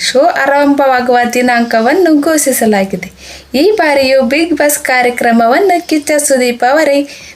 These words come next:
ನಡೆಸಿಕೊಡುವುದು ಎಂದು ಖಾತ್ರಿಯಾಗಿದೆ. ಉಳಿದಿರುವ ಕುತೂಹಲ ಏನೆಂದರೆ, ಈ ಸಲದ ಬಿಗ್ ಬಾಸ್ ಕಂಟೆಸ್ಟ್‌ಗಳು ಯಾರು ಎಂಬುದು. ಬಿಗ್ ಬಾಸ್ ಕಾರ್ಯಕ್ರಮದಲ್ಲಿ ಹೊಸತನ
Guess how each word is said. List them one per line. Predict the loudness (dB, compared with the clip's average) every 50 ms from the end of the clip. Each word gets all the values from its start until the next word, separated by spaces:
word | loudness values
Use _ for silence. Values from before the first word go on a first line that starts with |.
| -14 _ -4
ನಡೆಸಿಕೊಡುವುದು | -4 -2 -2 -2 -2 -2 0 0 0 2 2 2 0 0 0
ಎಂದು | -2 0 0 0 2 2 0 -2 -2
ಖಾತ್ರಿಯಾಗಿದೆ. | -2 -2 -2 0 0 0 0 0 0 0 -2 -2 -2 -2 -2 -4 -4 -6 -10 -16 -20 -20 -20 -20 -20 -20 -20 -10 -6 -2
ಉಳಿದಿರುವ | -2 0 0 -2 -2 -2 0 0 0 0 0
ಕುತೂಹಲ | 0 -2 -2 0 0 0 0 2 2 2 2 2
ಏನೆಂದರೆ, | 2 2 2 2 2 2 2 2 2 2 0 0
ಈ | 0 -2 -2 -2 -2
ಸಲದ | 0 0 0 0 0 0 0 0 0 0 0
ಬಿಗ್ | 0 0 0 -2 -2
ಬಾಸ್ | -2 -2 -2 -2 -2
ಕಂಟೆಸ್ಟ್‌ಗಳು | -2 -2 -4 -2 -2 -2 -2 -2 -4 -4 -2 0 2 2 2 2 0 0 -2
ಯಾರು | -2 0 0 0 0 0
ಎಂಬುದು. | 0 2 2 2 2 2 0 -2 -4 -6 -8 -10 -18 -20 -20 -20 -20 -20 -20 -20 -20 -20 -20 -20 -20 -20 -20 -20 _ _ -4
ಬಿಗ್ | -2 -2 -2 -2 -2
ಬಾಸ್ | -2 -2 -2 -4 -4
ಕಾರ್ಯಕ್ರಮದಲ್ಲಿ | -2 -2 0 0 0 -2 -2 -2 -2 0 2 2 2 2 0 2 2 2 2 0
ಹೊಸತನ | 0 0 0 0 0 -2 -2 0 0 2